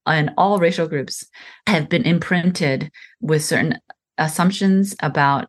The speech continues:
who and what different people are capable of based on their race. And so to be healthy in your, one's racial identity is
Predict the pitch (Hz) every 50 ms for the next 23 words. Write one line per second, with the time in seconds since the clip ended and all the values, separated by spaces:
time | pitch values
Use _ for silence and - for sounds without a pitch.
0 | _ - 151 - 214 190 190 180 170 156 151 147 156 156 - - - - 156 -
1 | 165 156 123 - 151 147 - 139 139 131 139 139 156 - - - 143 143 139 135
2 | 135 139 147 135 - - 156 147 151 160 156 147 147 147 143 139 131 135 - -
3 | 131 131 135 - - 135 127 127 127 123 123 123 123 - - - - - - -
4 | - - - - - - - - 151 151 151 151 151 147 - - 175 165 156 156
5 | 156 156 160 160 156 - - 185 170 - - 170 170 170 165 160 160 170 180 -
6 | - - - - - - _ _ _ _ _ - 160 - - 208 208 202 202 -
7 | 220 214 214 214 214 214 - - - 156 156 156 151 - - 156 156 151 151 -
8 | 160 160 - 165 151 147 139 139 143 147 143 135 143 135 139 135 131 139 - -
9 | - - 180 180 180 180 175 180 - -